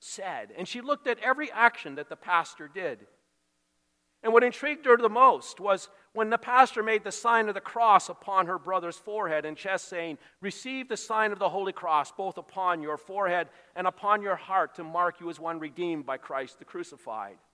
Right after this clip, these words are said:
And that little girl, she remembered her mother had earlier explained that her brother would be baptized in the exact way that she had been baptized four years earlier. And after the family returned to their pew,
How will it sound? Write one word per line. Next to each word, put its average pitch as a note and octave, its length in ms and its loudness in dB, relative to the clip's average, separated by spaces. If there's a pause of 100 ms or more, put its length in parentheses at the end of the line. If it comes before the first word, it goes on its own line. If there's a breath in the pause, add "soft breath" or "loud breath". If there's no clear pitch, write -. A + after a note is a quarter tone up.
(1800)
And G3+ 120 -8
that A3+ 140 6
little B3+ 200 -4
girl, A3+ 280 2
she A#3 220 -6
remembered G#3 560 0
her F#3+ 100 -4
mother F#3+ 460 -4 (240 soft breath)
had G3+ 180 0
earlier A#3 340 6
explained G#3+ 460 -2
that F#3 100 2
her G3 120 2
brother A#3 340 2
would G3+ 220 -2
be G#3 100 -8
baptized G3+ 680 2
in F#3+ 80 -8
the G3 40 -4
exact A#3+ 440 4
way A3 180 2
that G3 160 -4
she C4 200 -10
had B3+ 100 -4
been G3 120 0
baptized G3 640 2
four A3 260 0
years G3+ 320 2
earlier. E3 580 0 (1900)
And E3 100 -8
after G3+ 320 4
the D#3+ 80 -6
family F3 640 -6
returned E3+ 500 -10
to - 200 -18
their C3+ 120 -10
pew, B2 440 -12